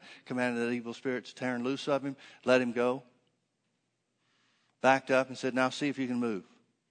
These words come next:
The guy couldn't move. He did this three times and finally let the guy go, and he's walking away.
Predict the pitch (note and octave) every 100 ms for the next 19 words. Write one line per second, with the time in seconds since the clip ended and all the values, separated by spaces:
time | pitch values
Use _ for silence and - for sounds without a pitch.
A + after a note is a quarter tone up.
0 | _ _ _ - G#2+ G#2+ G#2 A#2 A2 A#2+
1 | B2+ - _ _ _ _ _ _ D3+ D#3
2 | E3 D#3 D3+ - G#3+ B3+ F#3 D3+ D#3 D#3
3 | D#3 C3+ F#3+ G3+ D3+ D#3 - - _ _
4 | _ G#3+ - C#3+ C#3+ C#3 C#3 F3 D3 D3
5 | - _ B2+ B2+ C3+ D#3+ E3 D3 C3 A#2+
6 | C3+